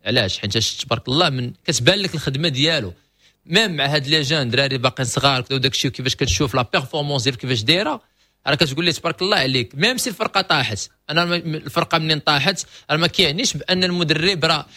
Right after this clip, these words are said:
حيت نقدر ندير لك اسقاط دابا ديال كومباني. كومباني راه طيح فرقه في الانجليز، راه مشى شد الباير. الناس كيشوفوا الطريقه ديال الشغل ديال المدرب.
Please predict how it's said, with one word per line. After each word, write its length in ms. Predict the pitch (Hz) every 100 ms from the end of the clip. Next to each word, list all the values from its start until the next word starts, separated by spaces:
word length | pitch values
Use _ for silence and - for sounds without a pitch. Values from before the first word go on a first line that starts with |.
| - -
حيت 220 | 143 160
نقدر 260 | 151 165
ندير 140 | 165 170
لك 120 | -
اسقاط 320 | - - 185
دابا 600 | 160 156 247 220 214 359 -
ديال 200 | 160 214
كومباني. 560 | 214 208 196 170 120 143 -
كومباني 580 | 208 175 175 165 147 90 139
راه 120 | 135
طيح 280 | 143 131 107
فرقه 260 | 120 -
في 80 | 117
الانجليز، 400 | 123 123 190 214
راه 60 | 208
مشى 120 | 220
شد 180 | 180 160
الباير. 440 | 165 156 117 95 - _ _
الناس 380 | 139 185 233 -
كيشوفوا 320 | 170 165 156
الطريقه 340 | 165 165 180 165
ديال 120 | 151
الشغل 280 | - 147 147
ديال 160 | 139
المدرب. 520 | 139 160 131 107 95